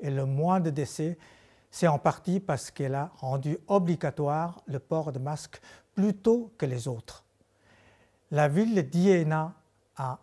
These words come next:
imposé le port de masque à ses habitants dès le six avril et aujourd'hui, c'est une des villes d'Allemagne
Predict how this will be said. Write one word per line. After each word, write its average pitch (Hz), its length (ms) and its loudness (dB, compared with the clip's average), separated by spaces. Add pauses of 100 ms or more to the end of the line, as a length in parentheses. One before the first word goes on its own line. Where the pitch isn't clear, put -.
imposé 185 760 0
le 135 120 -4
port 143 240 -2
de 135 80 -4
masque 147 360 -4 (320)
à 120 100 -8
ses 135 200 -4
habitants 139 520 -4
dès 180 260 4
le 165 100 0
six - 460 -4 (180)
avril 139 500 -2 (200)
et 170 100 0
aujourd'hui, 143 560 0 (320)
c'est - 320 -6
une 226 220 2
des 160 160 2
villes 175 460 0
d'Allemagne 151 680 -2